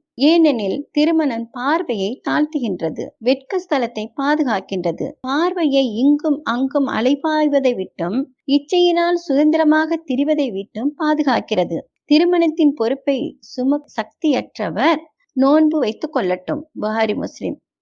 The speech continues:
"உமக்கு முன்பும் தூதர்கள் பலரை நாம் அனுப்பியுள்ளோம், மேலும் மனைவி மக்களை உடையவர்களாகவே நாம் அவர்களை ஆக்கியிருக்கின்றோம்." நான்கு விஷயங்கள் முன் சென்ற நபிமார்களின்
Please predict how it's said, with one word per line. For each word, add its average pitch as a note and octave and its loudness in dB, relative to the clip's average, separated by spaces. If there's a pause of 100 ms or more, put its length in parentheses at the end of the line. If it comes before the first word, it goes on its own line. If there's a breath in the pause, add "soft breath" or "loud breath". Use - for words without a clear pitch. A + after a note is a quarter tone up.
"உமக்கு E4 2
முன்பும் F4 4
தூதர்கள் C#4+ 2
பலரை A#3+ 0
நாம் G#3 -2
அனுப்பியுள்ளோம், A3 -2 (260 loud breath)
மேலும் B3+ 2 (160)
மனைவி D4 2
மக்களை C4+ 0
உடையவர்களாகவே C#4+ 0
நாம் B3 0
அவர்களை A3 -4
ஆக்கியிருக்கின்றோம்." G#3 -4 (220)
நான்கு E4 0
விஷயங்கள் C4 0
முன் C4+ 6
சென்ற D4+ 2
நபிமார்களின் A3+ -2